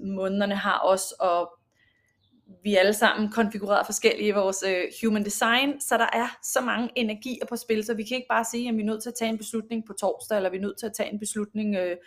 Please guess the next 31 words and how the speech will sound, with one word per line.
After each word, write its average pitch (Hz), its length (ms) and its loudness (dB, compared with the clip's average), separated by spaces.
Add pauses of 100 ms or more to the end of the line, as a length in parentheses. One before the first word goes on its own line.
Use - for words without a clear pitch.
(260)
om 202 120 -4
ti - 240 -8
minutter, 202 340 0
fordi 196 300 -8
det 202 60 0
er 196 60 2
bare 190 240 2
vigtigt. 185 380 -6 (380)
Det - 100 -14
kommer 220 180 2
helt 226 240 -2
an 214 180 2
på, 233 120 2
hvordan 196 260 -2
du 214 100 -2
er 214 40 -10
konfigureret 196 720 0
i - 40 -8
forhold 190 200 0
til - 100 -10
at 190 40 -14
tage 202 160 -12
føl-, 170 320 -4
eller - 140 -2 (100)
hvor, - 220 -4
i 190 120 -12
forhold 190 260 0
til 196 100 -8
at - 60 -10
tage - 80 -14
beslutninger. 285 460 -2